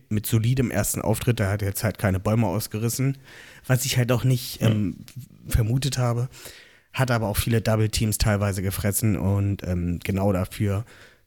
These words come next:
Speaker 1: ist er meines Erachtens nach auch in Baltimore, um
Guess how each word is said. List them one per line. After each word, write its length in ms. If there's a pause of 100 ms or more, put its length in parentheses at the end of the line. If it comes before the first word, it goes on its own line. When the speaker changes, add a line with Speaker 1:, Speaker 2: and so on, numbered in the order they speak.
(300)
Speaker 1:
ist 200
er 60
meines 420
Erachtens 520
nach 240
auch 260
in 160
Baltimore, 640 (600)
um 540